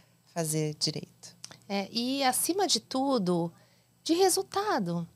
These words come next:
Speaker 2: Porque é isso que ajuda as organizações a terem melhores resultados. Principalmente organizações que dependem de pessoas, né? Então,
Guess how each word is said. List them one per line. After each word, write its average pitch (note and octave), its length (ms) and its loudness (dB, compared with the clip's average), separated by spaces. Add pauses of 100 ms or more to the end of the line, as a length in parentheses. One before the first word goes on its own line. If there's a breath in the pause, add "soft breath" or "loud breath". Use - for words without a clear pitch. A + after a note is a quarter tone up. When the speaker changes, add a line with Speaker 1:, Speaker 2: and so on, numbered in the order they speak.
(200)
Speaker 2:
Porque C#4+ 640 -2
é C4+ 140 0
isso D#4+ 500 6
que - 260 -2
ajuda C#4+ 540 2
as C#4+ 100 6
organizações C#4 1000 2 (300 loud breath)
a - 100 0
terem B3+ 300 4
melhores B3 400 4
resultados. B3+ 960 0 (380 soft breath)
Principalmente B3+ 500 2
organizações A#3 560 2
que C#4 80 -2
dependem E4 560 4
de F#3+ 140 4
pessoas, D3 680 -4
né? E3+ 160 2
Então, A#3+ 540 4